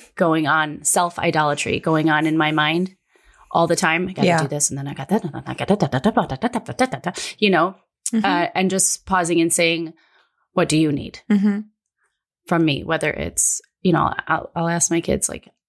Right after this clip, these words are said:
Speaker 1: "I have an Amazon cart open. Is there anything you, do you need socks?"
Speaker 2: Mm-hmm.
Speaker 1: You know, or, "I know you have this at the end of the day.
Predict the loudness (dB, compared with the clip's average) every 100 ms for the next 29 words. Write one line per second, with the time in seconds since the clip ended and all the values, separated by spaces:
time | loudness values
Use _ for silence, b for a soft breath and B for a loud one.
0 | _ _ _ 0 2 4 4 4 4 2
1 | 2 0 -2 -6 -12 -16 -20 _ -2 2
2 | 2 2 2 0 0 -2 0 -2 -2 -6
3 | -10 -2 0 2 2 2 2 0 -4 -4
4 | -4 -8 _ 0 2 4 2 2 0 0
5 | -2 -4 -4 -6 -8 -6 -6 -8